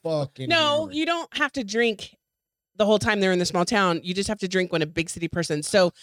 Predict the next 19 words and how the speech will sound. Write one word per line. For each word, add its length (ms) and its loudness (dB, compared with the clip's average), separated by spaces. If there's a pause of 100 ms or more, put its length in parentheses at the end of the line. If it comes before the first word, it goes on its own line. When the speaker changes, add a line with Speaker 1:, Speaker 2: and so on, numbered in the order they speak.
(160)
Speaker 2:
let's 160 2
say 180 2
four 200 2
people 340 0
come 200 0
to 80 0
this 140 0
small 200 2
town, 300 2
which 180 0
is 160 -2
usually 340 -2
the 140 0
average. 380 -2
You 60 -2
have 60 4
Speaker 1:
There's 100 0
Speaker 2:
to 60 -2
Speaker 1:
mistletoe? 580 4